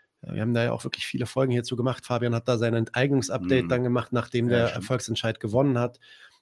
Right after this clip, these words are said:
Speaker 1: und in diese, ähm, äh, Kommission ging. Kannst du uns da vielleicht mal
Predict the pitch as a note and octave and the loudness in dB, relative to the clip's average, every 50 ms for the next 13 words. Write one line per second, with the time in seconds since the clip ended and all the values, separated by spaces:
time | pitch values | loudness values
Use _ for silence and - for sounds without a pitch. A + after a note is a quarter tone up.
0 | _ _ - B2+ A#2+ A2+ A2+ A2+ G#2+ G#2+ A2 G#2 A2 A2+ A2 A2 - B2+ A#2 G#2+ | _ _ -4 -2 0 0 2 0 0 0 0 0 0 0 0 0 -2 -4 -4 -4
1 | G#2+ G#2 G#2 G#2 G#2 _ _ _ _ _ _ _ _ _ _ - - A2 G#2+ G2+ | -4 -4 -6 -8 -10 _ _ _ _ _ _ _ _ _ _ -8 -6 -4 -4 -4
2 | G#2 G#2 G2 - - A2 G#2+ G#2 - - - B2 C#3 D#3+ E3 D#3+ D#3+ D#3+ D#3 D#3 | -4 -6 -6 -6 -4 -4 -2 -2 -2 2 2 4 4 4 4 2 2 0 0 -2
3 | D#3 - _ _ _ _ _ _ _ _ _ _ _ _ _ _ _ _ _ _ | -4 -10 _ _ _ _ _ _ _ _ _ _ _ _ _ _ _ _ _ _
4 | _ _ _ _ _ _ _ - - C3+ C#3 C3+ D3+ D3 D3+ D3+ - D#3 D3+ C#3+ | _ _ _ _ _ _ _ -2 0 0 2 4 4 4 4 4 4 4 4 4
5 | - C#3 C3+ C3+ D3 C#3 - D3 C3+ C3+ C#3 C#3 C#3 C3+ C3+ - | 4 4 4 4 2 2 2 2 4 4 4 4 4 2 0 -2